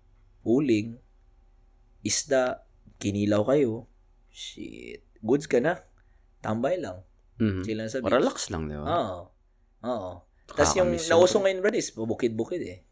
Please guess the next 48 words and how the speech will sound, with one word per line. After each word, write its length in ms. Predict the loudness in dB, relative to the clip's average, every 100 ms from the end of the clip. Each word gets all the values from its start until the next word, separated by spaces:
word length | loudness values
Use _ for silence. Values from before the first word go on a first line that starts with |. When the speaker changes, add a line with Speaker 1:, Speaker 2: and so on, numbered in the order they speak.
| _ _ _ _ -4
Speaker 1:
Yung 240 | 4 6
Speaker 2:
Bukid? 320 | 4 0 -4 -6 -8
Speaker 1:
pupunta 400 | -4 -2 0 0
ng, 320 | 0 -6 -10
ano, 140 | -8 -8
mag-hike-hike. 640 | -6 -6 -6 -8 -10 -10
Nauso 260 | -8 -4 -4
yun 160 | -4
sa 160 | -6 -6
atin. 160 | -8
Speaker 2:
Ah, 480 | -6 -6 -4 -2 0 0
oo 180 | 0 2
nga. 80 |
Speaker 1:
Trip 80 | 2
mo 80 | 2
Speaker 2:
Uso 120 | 2
Speaker 1:
ba 20 | 2
yan? 80 |
Speaker 2:
nga 140 | 2 0
yan. 140 | -2
Speaker 1:
Trip 100 | -4
mo 80 | -6
ba 120 | -8 -10
yan? 140 | -12 -6
Speaker 2:
Ah, 300 | 0 2 2
hindi. 180 | 2 0
Speaker 1:
Mga 120 | -2 -8
ganun. 160 | -10
Speaker 2:
Hindi. 220 | -6 -6 -4
Akala 320 | 4 6 6
ko, 140 | 6 6 6 4 0
akala 300 | 0 2 4 4
ko 80 |
nung 160 | 2 2
high 140 | 0 -2
school 160 | -4
ako, 220 | -2 -2
pati 180 | -4 -8
college, 400 | -6 -4 -4 -8 -12 -8
matitripan 500 | -4 -4 -4 -4 -4
ko 80 |
yung 160 | -4 -6
mga 240 | -8 -8 -8 -10 -10
Speaker 1:
Ganyan? 320 | -10 -10 -14 -10
Speaker 2:
Yeah, 160 | -8
hindi, 220 | -6 -6 -8 -12
hindi. 220 | -16 -18
Speaker 1:
Mm. 280 | -20 -20